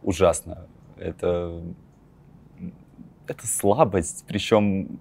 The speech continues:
человек, который шел специально в политику, проявить настолько низкую слабость, э, это ужасно. Вот это вот точка невозврата.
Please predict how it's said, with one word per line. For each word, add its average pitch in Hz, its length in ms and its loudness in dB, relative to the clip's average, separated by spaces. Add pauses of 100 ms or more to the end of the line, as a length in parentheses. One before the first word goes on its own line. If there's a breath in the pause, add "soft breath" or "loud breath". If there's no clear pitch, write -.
(680)
человек, 101 440 4
который 87 840 4 (2750 soft breath)
шел 104 300 8
специально 87 760 2 (540)
в - 160 -20
политику, 101 540 4
проявить 95 600 0 (300)
настолько 107 580 4
низкую 104 400 4
слабость, 104 460 8
э, 90 40 0
это 98 480 4
ужасно. 90 400 2 (400)
Вот 95 340 4
это 117 160 8
вот 92 140 6
точка 95 280 2
невозврата. 82 680 -6